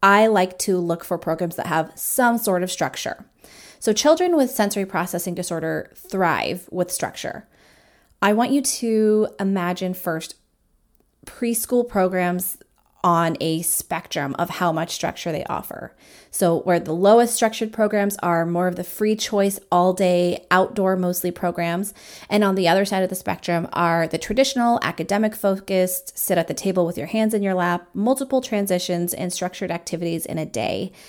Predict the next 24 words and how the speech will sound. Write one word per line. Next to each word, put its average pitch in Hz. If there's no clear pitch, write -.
kind -
of -
program. -
A 214
sensory 320
seeker 214
will 226
need 220
a 208
program 196
with 175
moderate 160
structure. -
A 196
sensory 214
sensitive 196
child 180
or 311
anxious 185
child, 214
remember 175
sometimes 180
they -
overlap 202